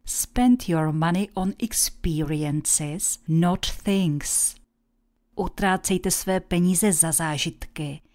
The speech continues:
nikoli za věci. Ale nejdůležitější je spend your money wisely, abyste utráceli své peníze moudře,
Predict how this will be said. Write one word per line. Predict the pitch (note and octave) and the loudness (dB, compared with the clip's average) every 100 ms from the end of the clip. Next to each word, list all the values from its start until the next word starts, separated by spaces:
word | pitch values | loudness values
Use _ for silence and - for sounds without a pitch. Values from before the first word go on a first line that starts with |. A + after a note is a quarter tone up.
| _ _ - | _ _ 0
nikoli | F#3 A3 - C4+ B3+ G#3 A3 | 4 4 2 2 4 4 2
za | - D#3+ | 0 -2
věci. | E3 D3 - - D#3 C3 - _ _ _ _ _ _ _ _ _ _ _ _ _ _ _ _ - | -2 -2 -2 -2 -4 -6 -16 _ _ _ _ _ _ _ _ _ _ _ _ _ _ _ _ 0
Ale | A3 G3+ D#3 | 2 2 2
nejdůležitější | E3+ F3 E3 F#3 F3+ - F#3 F#3 E3+ - - | 2 2 2 2 2 2 -2 -2 0 0 0
je | F3+ E3 D#3 - _ _ _ _ | 0 0 -2 -8 _ _ _ _
spend | - - - - A3 A#3 - | -4 -2 -2 0 2 2 0
your | A3 G3+ | 2 4
money | F#3+ G3 G#3 C3+ | 4 4 2 0
wisely, | D3+ D3 C#3+ - D#3 D#3 D3 E3+ _ _ _ _ _ _ | -6 -6 -6 -6 -6 -8 -10 -14 _ _ _ _ _ _
abyste | - E3+ - - | -2 0 0 -2
utráceli | - F#3+ - F#3 F3 - G3 | -6 -8 -2 -2 0 -2 0
své | - E3+ D3+ | 0 -2 -4
peníze | - E3+ E3+ D3+ D3 | -2 0 2 0 -2
moudře, | D3+ D#3 D#3 D#3 - D#3 | -4 -4 -4 -4 -2 -4